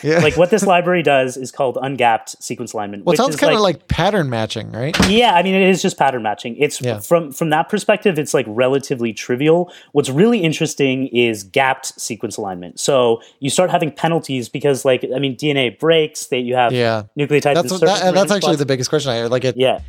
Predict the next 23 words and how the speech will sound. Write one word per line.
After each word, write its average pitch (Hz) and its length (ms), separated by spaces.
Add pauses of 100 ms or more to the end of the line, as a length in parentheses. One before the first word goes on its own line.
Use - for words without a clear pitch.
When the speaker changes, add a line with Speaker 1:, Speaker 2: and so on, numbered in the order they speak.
(200)
Speaker 1:
it 147 120
seems 208 240
like 147 180
it's 131 180
mess 127 420
'cause 117 200
it's, - 300
it's - 240
not, 127 520 (260)
Speaker 2:
Yeah. 123 260
Speaker 1:
you 131 120
know, 123 200
it's 131 160
not, 175 200
it's 170 140
not 190 160
like 185 120
there's 147 160
parity 151 380
bits, 113 300
<laughs> 131 100
right? 175 180 (380)
Speaker 2:
Yeah. 127 280